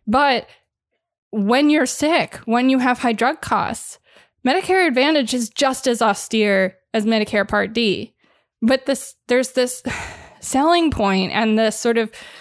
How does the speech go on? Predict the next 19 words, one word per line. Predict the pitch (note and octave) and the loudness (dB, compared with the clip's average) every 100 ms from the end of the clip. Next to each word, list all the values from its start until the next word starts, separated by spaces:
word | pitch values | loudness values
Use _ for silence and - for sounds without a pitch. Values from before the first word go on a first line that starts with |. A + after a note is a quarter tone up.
| - _ _ _ - - | -20 _ _ _ -16 -10
structural | - - C#4+ C#4+ D4+ C4+ | -6 -2 -2 0 0 0
difference | G3+ B3+ C4+ C#4 A#3+ A3+ | 2 0 0 0 2 0
that | A3+ G#3 - | 0 -2 0
these | A#3+ | -4
companies | - B3+ C4 B3+ A#3 | -2 0 2 2 0
try | - | 0
and | A3 G#3 | 0 0
frame | - B3 B3 | 0 2 2
between | A3+ G#3+ A3+ | 2 0 0
their | A3 A3 | 2 0
two | - C4 | 0 -2
products | - A3+ B3+ B3+ - - - | 0 2 2 2 -2 -6 -8
to | - A#3+ | -4 0
really | B3+ E4+ E4 | 2 2 2
just | A#3 - | 0 0
try | A3+ | 0
and | A3 | 2
move | G#3 A#3+ C4 B3 | 2 2 2 -2
people, | G#3+ G3+ G3+ F#3+ F#3 | -6 -4 0 2 2